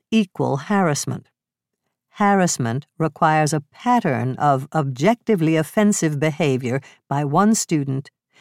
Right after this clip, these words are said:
that interferes with another student's access to education. Establishing the Davis standard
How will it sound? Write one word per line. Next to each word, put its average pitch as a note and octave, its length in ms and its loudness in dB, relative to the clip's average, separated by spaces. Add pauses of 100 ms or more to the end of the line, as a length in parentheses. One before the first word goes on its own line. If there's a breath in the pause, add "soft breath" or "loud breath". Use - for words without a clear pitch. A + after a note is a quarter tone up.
(160 soft breath)
that D#3+ 140 0
interferes E3 760 2
with D#3 120 0
another F3+ 400 4
student's C#3+ 640 -2
access D#3+ 440 0
to D#3 140 0
education. C3+ 720 -4 (840 soft breath)
Establishing G#3 760 2
the D#3+ 100 0
Davis E3 420 2
standard A#2+ 640 -6